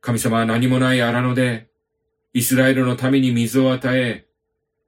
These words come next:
彼らの日々の糧となるべく、マナという不思議な食べ物を与え、うずらを与えます。まさしくそれは至れり尽くせりの恵みでした。この天からいただく日々の糧により、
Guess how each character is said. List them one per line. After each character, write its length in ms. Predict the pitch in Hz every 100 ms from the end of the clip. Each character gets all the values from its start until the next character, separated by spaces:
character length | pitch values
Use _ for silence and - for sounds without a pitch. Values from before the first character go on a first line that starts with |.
| _
彼 240 | - 131
ら 100 | 131
の 120 | 131 123
日 200 | - 143
々 120 | 151
の 120 | 135
糧 260 | 135 170 143
と 120 | 139
な 120 | 139
る 340 | 143 135 - _ _ _
べ 160 | - 143
く、 360 | 139 131 92 - _ _
マ 320 | - 101 123 160
ナ 140 | 147
と 140 | 131
い 80 | 127
う 80 | 127
不 120 | 117 -
思 60 |
議 80 | 139
な 120 | 143
食 140 | 135 135
べ 80 | 143
物 240 | 151 147
を 100 | 120
与 280 | 110 127 127
え、 260 | 127 98 - _ _ -
う 120 | 127
ず 140 | 117
ら 180 | 143 143
を 60 | 151
与 180 | 131 104
え 80 |
ま 160 | 95 90
す。 280 | - - _ _ _ _ _ _ _ _ - - -
ま 100 | 131
さ 140 | 165
し 60 | -
く 120 | -
そ 100 | 156
れ 80 | 165
は 220 | 156 -
至 300 | 135 135 170
れ 160 | 180 180
り 160 | 180
尽 120 | - -
く 60 |
せ 200 | - 180
り 100 | 170
の 80 | 160
恵 240 | 135 123
み 220 | 123 131 110
で 80 |
し 100 | 98
た。 260 | - - - _ _ _ _ _ _ _ _ -
こ 140 | - 175
の 120 | 170
天 260 | 175 190 175
か 120 | 175
ら 60 |
い 80 | 170
た 120 | 170
だ 120 | 170 170
く 100 | 147
日 120 | 185
々 160 | 180
の 60 | 165
糧 280 | 135 151 165
に 100 | 170
よ 120 | 175
り、 360 | 175 190 156